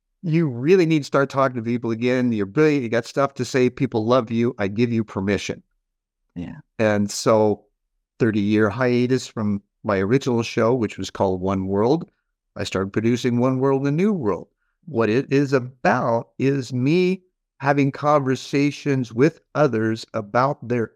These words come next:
Speaker 1: inner development and how they made it practical in their outer lives. So when we have those kinds of conversations, other people that have been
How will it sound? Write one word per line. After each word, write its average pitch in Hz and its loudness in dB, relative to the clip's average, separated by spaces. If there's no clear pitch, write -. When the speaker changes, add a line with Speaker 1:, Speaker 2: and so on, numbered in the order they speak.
Speaker 1:
inner 165 2
development 131 0
and 120 -2
how 160 -2
they 143 0
made 135 2
it 127 -4
practical 156 -2
in 160 -2
their 135 -2
outer 104 0
lives. 190 0
So 131 2
when 139 2
we 151 4
have 160 -2
those 143 0
kinds 135 0
of 123 -2
conversations, 131 0
other 131 0
people 160 0
that 117 2
have 120 -2
been 120 2